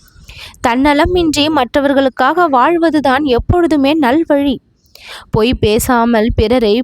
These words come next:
புண்படுத்தாமல், காயப்படுத்தாமல், நேர்மையோடு வாழ்வதுதான் நல்லதொரு வழி. தீமைகளை எப்பொழுதும் தவிர்த்து கொள்ள வேண்டும்.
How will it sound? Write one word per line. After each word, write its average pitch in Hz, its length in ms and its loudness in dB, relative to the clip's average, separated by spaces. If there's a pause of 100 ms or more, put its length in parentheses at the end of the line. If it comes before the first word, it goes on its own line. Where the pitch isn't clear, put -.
புண்படுத்தாமல், 247 880 0
காயப்படுத்தாமல், 269 1040 0
நேர்மையோடு 240 680 0
வாழ்வதுதான் 269 760 0
நல்லதொரு 254 540 0
வழி. 202 240 -2 (720)
தீமைகளை 294 680 2
எப்பொழுதும் 285 560 0
தவிர்த்து 302 440 0
கொள்ள 330 320 0
வேண்டும். 277 440 0